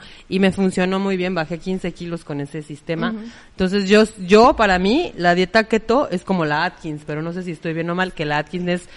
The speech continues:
Speaker 1: pues, que puedes comer de todo,
Speaker 2: Ujú.
Speaker 1: excepto, eh, carbohidratos, ¿no?
Speaker 2: Bueno, es que la, para que tu cuerpo entre en este estado metabólico que se llama cetosis,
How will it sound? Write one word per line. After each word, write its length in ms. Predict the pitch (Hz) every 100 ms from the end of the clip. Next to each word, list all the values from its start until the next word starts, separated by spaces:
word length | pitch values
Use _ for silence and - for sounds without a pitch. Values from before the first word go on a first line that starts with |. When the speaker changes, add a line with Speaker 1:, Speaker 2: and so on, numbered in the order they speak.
| - -
Speaker 1:
pues, 140 | - -
que 80 |
puedes 240 | 139 165 165
comer 320 | 156 156 156 - - - _ -
de 140 | 165
todo, 380 | 165 226 226 302 523 - - - -
Speaker 2:
Ujú. 160 | 233 220
Speaker 1:
excepto, 800 | 170 156 185 175 - 214 220 247 - _ -
eh, 600 | 175 165 151 151 147 143 139
carbohidratos, 640 | 156 147 147 156 151 - - - - - - -
¿no? 260 | 165 208 208 _ -
Speaker 2:
Bueno, 320 | 233 226 180
es 180 | - 254
que 440 | - 302 302 302 277
la, 600 | 277 269 262 254 240 240
para 160 | 262 254
que 100 | 254
tu 140 | 247
cuerpo 500 | - 302 302 349 370
entre 540 | 359 311 294 294 285
en 120 | 262 247
este 220 | 254 269
estado 300 | - 254 262
metabólico 600 | 254 247 214 226 233 254
que 120 | 220
se 140 | -
llama 280 | 214 214 226
cetosis, 800 | 233 208 - 233 240 320 392 -